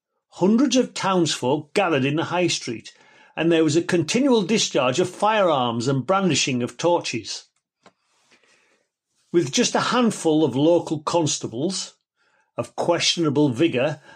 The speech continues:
and decided old age, the superintendent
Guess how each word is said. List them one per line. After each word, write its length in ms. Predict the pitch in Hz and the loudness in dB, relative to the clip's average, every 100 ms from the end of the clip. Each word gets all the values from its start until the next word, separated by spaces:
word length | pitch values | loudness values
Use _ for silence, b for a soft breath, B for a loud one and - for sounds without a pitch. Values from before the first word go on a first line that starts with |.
| B | B
and 160 | 139 | -4
decided 640 | 127 131 - 214 196 131 127 | -2 -2 0 2 2 2 2
old 280 | 135 127 127 | 2 2 0
age, 460 | 139 104 - - _ _ _ _ _ | -2 -4 -8 -14 _ _ _ _ _
the 80 | 202 | -4
superintendent 880 | - 269 302 294 294 - 123 135 | 0 2 2 2 2 0 -2 -2